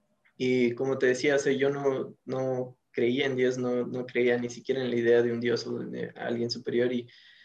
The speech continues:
y luego, cuando yo estaba en la universidad,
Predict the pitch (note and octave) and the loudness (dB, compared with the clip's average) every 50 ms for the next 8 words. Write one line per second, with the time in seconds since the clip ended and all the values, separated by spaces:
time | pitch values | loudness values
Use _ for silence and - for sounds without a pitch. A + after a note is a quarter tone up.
0 | _ _ _ _ _ _ _ _ _ _ _ _ _ _ _ _ _ - - C#3 | _ _ _ _ _ _ _ _ _ _ _ _ _ _ _ _ _ -4 0 2
1 | C#3 C#3 C#3 C#3 C#3 C#3 C#3 C#3 C#3 C3+ C3+ C3+ - - - - - - _ _ | 4 4 6 6 6 6 4 4 4 2 -2 -8 -10 -14 -18 -20 -20 -20 _ _
2 | _ _ _ _ _ _ _ _ _ _ - C#3+ D3 D3+ D#3+ F3 F3+ F3 E3 D#3 | _ _ _ _ _ _ _ _ _ _ -2 2 4 4 6 6 8 8 8 6
3 | D3+ - - - _ _ _ _ _ _ _ _ _ _ _ _ - - C#3 C3+ | 4 2 -2 -16 _ _ _ _ _ _ _ _ _ _ _ _ -4 -4 -2 2
4 | C3+ C3 C3 B2+ C3+ C#3 C#3 C#3+ D3+ C#3+ D3 C#3+ C#3 C3+ C3 B2 B2 A#2+ A#2+ A#2+ | 4 4 4 4 4 4 4 4 4 2 2 4 2 2 4 4 4 4 4 2
5 | - - A2+ A#2 A#2 A#2 A#2+ A#2+ - - | 0 -2 2 4 4 4 4 2 -2 -8